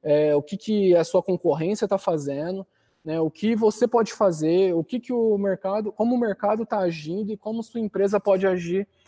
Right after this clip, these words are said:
dentro desse, desse todo, né? Contribua, né? É, sempre de forma positiva, não seja uma empresa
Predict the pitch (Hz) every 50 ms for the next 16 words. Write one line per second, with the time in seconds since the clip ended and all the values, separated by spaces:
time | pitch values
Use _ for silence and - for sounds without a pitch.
0 | _ _ _ _ - 160 185 196 202 196 - 202 202 175 165 175 170 180 190 185
1 | - - - - 156 180 185 180 - - 175 - _ 190 170 156 156 139 131 120
2 | 113 _ _ - 139 139 151 170 180 _ _ _ _ _ _ - 196 208 196 247
3 | 214 214 180 175 202 196 170 147 123 123 120 143 160 190 202 - _ _ _ _
4 | _ _ _ _ - 151 156 160 165 165 165 165 165 165 165 165 165 165 165 -
5 | - - - 226 247 240 254 247 208 226 220 - - - 196 202 202 208 196 -
6 | - 202 208 185 196 180 - - - 196 208 208 175 160 139 131 139 160 185 208
7 | 202 - - 196 185 196 208 208 214 208 208 208 208 - 170 190 190 190 190 180
8 | - 175 170 170 175 180 180 175 185 185